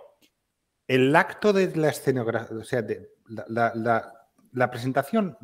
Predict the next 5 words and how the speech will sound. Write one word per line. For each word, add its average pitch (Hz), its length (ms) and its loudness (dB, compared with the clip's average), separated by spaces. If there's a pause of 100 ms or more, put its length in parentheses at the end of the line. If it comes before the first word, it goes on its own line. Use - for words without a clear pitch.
(160)
la, 120 180 -4
la, 117 240 0
la 117 100 -2
escenificación 135 840 -2 (420)
tiene 147 560 0